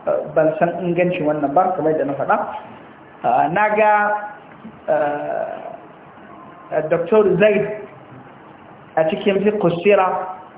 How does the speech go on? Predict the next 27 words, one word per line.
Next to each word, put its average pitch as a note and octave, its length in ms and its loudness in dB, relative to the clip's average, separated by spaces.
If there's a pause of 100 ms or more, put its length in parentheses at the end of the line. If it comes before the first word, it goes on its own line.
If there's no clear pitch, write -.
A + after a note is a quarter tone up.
(320)
shi - 360 -2
da G3 80 4
ya F#3 200 4
kawo G3+ 600 4
wannan G3+ 500 2
irin A3 260 4
abin G#3 220 4
da G3 80 6
malam G3 220 4
ya F3 100 0
kawo F#3+ 180 4
anan, F#3 240 2 (800)
sai G#3+ 240 4
ya F#3 100 2
hala G#3+ 560 2 (220)
zuwa F3+ 320 4
Bukhari. D3 400 0 (1500)
To D#3 100 2
amma G3+ 280 6
a F3 40 2
Bukhari G#3+ 340 2
hadisin G3 480 2
Jabir G3+ 280 4
ne F#3+ 120 0
da F#3 80 -2
ya F3+ 120 0
ambata, F#3+ 340 2